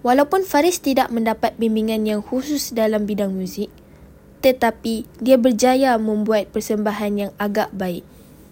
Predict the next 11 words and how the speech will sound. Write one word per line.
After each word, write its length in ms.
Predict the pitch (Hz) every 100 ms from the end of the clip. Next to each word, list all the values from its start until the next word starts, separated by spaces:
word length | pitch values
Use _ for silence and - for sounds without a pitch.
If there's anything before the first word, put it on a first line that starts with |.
| - - - - _ _ _ _ _ _ - _ _ _ _ _ _ _ -
Melalui 540 | 254 285 294 339 349
persembahannya 800 | 302 277 269 247 247 254 254 247
dalam 300 | 240 240 233
majlis 420 | 233 226 226 226 -
ini, 320 | 208 196 233 _ _ -
dia 160 | 277 294
dapat 400 | 294 269 262 240
mengasah 400 | 247 240 240 269
bakat 500 | 226 233 226 247 233
dalam 380 | 233 226 226 226
muzik. 320 | 214 202